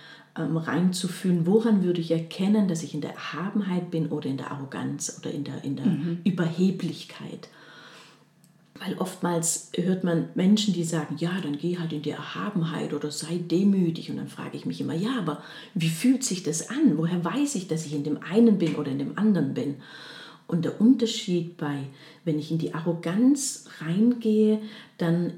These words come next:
Speaker 1: ist es so ein, ich fühle mich größer als der andere.
Speaker 2: Ja, definitiv, ja.
Speaker 1: Ich bin besser als der andere.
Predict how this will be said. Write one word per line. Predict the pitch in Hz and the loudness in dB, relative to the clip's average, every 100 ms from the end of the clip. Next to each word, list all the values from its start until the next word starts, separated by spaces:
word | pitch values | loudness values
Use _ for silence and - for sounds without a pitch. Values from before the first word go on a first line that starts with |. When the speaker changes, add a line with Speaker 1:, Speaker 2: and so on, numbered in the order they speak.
| - | -4
Speaker 1:
ist | 180 185 | -4 -2
es | 180 - | -2 0
so | 170 - | 0 0
ein, | 165 165 170 170 165 - _ | 0 2 2 0 -2 -14 _
ich | 175 - | -10 -6
fühle | - 202 196 | -2 2 4
mich | 175 - - | 4 2 -10
größer | - 180 208 233 226 - | -6 0 2 0 -2 -4
als | 160 160 | -4 -4
der | 160 - | -6 -6
andere. | 156 160 160 - - - _ _ - | -4 -2 -2 -4 -10 -14 _ _ -4
Speaker 2:
Ja, | 202 - _ _ _ _ _ _ - | -4 -6 _ _ _ _ _ _ -16
definitiv, | 170 170 165 - - 175 - | -14 -10 -10 -10 -12 -14 -14
ja. | - - _ _ _ _ _ _ _ _ _ - | -18 -20 _ _ _ _ _ _ _ _ _ -12
Speaker 1:
Ich | 165 - | -12 0
bin | 185 175 | 2 4
besser | 170 165 - 165 - | 2 2 0 -4 -6
als | 147 - | -8 -8
der | 127 - | -8 -6
andere. | 143 139 135 131 | -6 -6 -8 -10